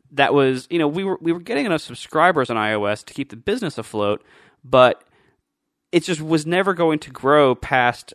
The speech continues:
this small group if we kept it that way. You know, it was, it was never gonna grow past the audience of people who had already discovered it for the most part. Like, to get new people in, we have to have people sharing our articles and attracting new viewers. And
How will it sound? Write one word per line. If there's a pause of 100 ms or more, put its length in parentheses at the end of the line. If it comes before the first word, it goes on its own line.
(140)
this
small
group
if
we
kept
it
that
way. (320)
You
know,
it
was,
it
was
never
gonna
grow
past (380)
the
audience
of
people
who
had
already
discovered
it
for
the
most
part.
Like, (440)
to
get
new
people
in,
we
have
to
have
people
sharing
our
articles (320)
and
attracting
new
viewers.
And